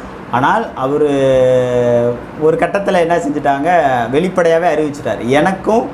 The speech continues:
அ, இதுக்கு சம்பந்தம் இல்ல. நான் ஒரு இலக்கியவாதி, சன்மார்க்கத்தை வள்ளலாரை பேசுவேன்" அப்படின்னு சொல்லிட்டாரு. இரண்டு நாளைக்கு முன்னாடி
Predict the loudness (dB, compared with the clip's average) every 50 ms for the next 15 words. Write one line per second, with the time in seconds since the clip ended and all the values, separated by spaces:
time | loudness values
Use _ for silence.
0 | -12 -16 -16 -16 -16 -16 -12 -4 -2 0 0 2 0 0 0 -2 -2 -2 -2 -2
1 | -2 -2 0 0 0 -2 -2 -2 -2 0 0 0 -2 -2 -2 -2 0 0 2 2
2 | 0 0 0 0 0 0 0 0 0 0 2 2 2 2 2 0 0 -2 -2 -6
3 | -12 -16 -16 -16 -8 -2 0 0 2 2 2 2 2 0 0 0 0 2 2 2
4 | 2 2 2 2 0 0 0 0 0 0 0 0 -2 -4 -4 -6 -6 -10 -14 -16
5 | -12 -4 -2 -2 -2 -2 -4 -4 -4 -4 -2 0 0 2 2 2 0 -2 -4 -8
6 | -12 -12 -4 -2 0 2 2 2 2 2 0 0 2 2 2 2 2 0 -2 -4
7 | -4 -4 -2 0 2 2 2 2 2 2 0 0 0